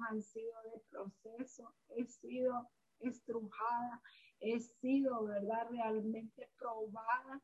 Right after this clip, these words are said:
y mi amor por él ha sido probado realmente. Lo primero que me quitó fue el apego al dinero. Yo era una persona muy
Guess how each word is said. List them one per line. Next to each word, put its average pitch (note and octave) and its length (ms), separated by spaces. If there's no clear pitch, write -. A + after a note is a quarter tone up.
y B3 140
mi C4 160
amor B3 640
por B3 240
él C4+ 280
ha B3+ 60
sido C4+ 540
probado - 640
realmente. C4 840
Lo C4+ 220
primero B3 520
que C4 400
me C4 240
quitó B3 680
fue B3+ 120
el B3 80
apego A#3+ 460
al B3 160
dinero. B3+ 640
Yo A#3+ 120
era A#3+ 320
una B3 400
persona A#3+ 640
muy A#3 500